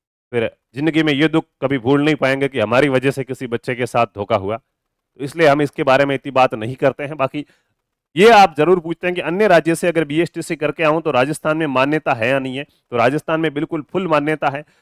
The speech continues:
"सर, क्या मान्यता रद्द तो नहीं होगी?" बिल्कुल कोई मान्यता रद्द नहीं होगी। मान्यता रद्द होगी, उससे पहले नोटिफिकेशन निकाला जाएगा कि अब तक आपने बाहरी राज्यों से बीएसटीसी की है, कोई दिक्कत नहीं, मान्य है।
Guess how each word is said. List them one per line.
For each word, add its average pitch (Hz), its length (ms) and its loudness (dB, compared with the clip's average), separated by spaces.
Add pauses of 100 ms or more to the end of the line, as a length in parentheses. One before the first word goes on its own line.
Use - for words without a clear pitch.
(120)
"सर, 151 120 0
क्या 170 180 0
मान्यता 160 440 2
रद्द 165 240 2
तो 185 80 0
नहीं 175 160 2
होगी?" 147 220 -2
बिल्कुल 165 500 -8 (200)
कोई 196 180 2
मान्यता 156 420 2
रद्द 147 160 2
नहीं 151 160 -4
होगी। 147 280 -6 (280)
मान्यता 165 340 0
रद्द 156 200 0
होगी, 156 220 -2
उससे 151 260 -4
पहले 143 240 -4
नोटिफिकेशन 135 500 -4
निकाला 143 340 2
जाएगा 139 400 2 (380)
कि 143 80 -10
अब 151 180 2
तक 175 200 2
आपने 147 320 4
बाहरी 147 260 4
राज्यों 143 300 2
से 151 140 -8
बीएसटीसी 139 500 -6
की 143 220 -8
है, 147 140 2
कोई 143 260 -4
दिक्कत 143 300 -6
नहीं, 139 160 -6
मान्य 135 340 0
है। 143 200 -8